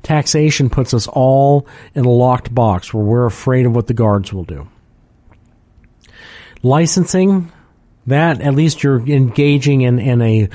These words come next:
voluntary decision to, to partake in the conduct. Taxation, unless it's a sales tax,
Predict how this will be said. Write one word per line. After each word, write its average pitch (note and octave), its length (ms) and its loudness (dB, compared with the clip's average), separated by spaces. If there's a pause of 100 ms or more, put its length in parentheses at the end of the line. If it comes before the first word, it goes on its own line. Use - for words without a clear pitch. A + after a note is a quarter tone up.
(160)
voluntary C#3 540 0
decision B2+ 480 0
to, G#2+ 320 -2
to G#2+ 240 -4
partake C3+ 460 -2
in A#2+ 80 0
the G#2+ 60 -2
conduct. A2+ 640 -4 (380)
Taxation, F3+ 840 0 (960)
unless C3+ 400 0
it's E3+ 140 -2
a D#3 60 0
sales D3 460 0
tax, - 640 -6